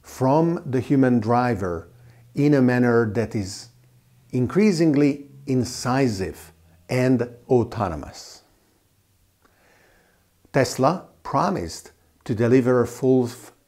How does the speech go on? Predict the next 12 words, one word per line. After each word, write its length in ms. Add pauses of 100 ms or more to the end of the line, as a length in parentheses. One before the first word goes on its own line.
(140)
self-driving 1000
functions 800 (960)
to 300
an 100
increasing 800
number 560 (340)
of 340 (640)
beta 560 (100)
testers 720
of 180
its 140
system. 580